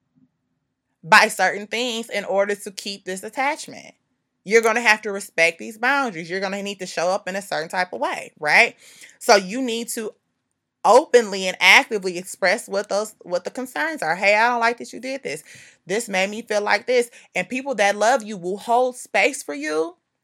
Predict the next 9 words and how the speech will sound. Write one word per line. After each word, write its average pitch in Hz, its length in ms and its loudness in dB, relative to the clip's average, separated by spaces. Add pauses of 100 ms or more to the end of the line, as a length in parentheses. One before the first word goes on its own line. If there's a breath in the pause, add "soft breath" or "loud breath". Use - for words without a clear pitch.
(600)
and 196 140 -6
they 220 140 6
will 240 120 0
make 202 260 -2
adjustments. 202 640 -2
Anytime 262 600 -2
you 247 140 -10
tell 226 320 0
somebody, 240 680 -2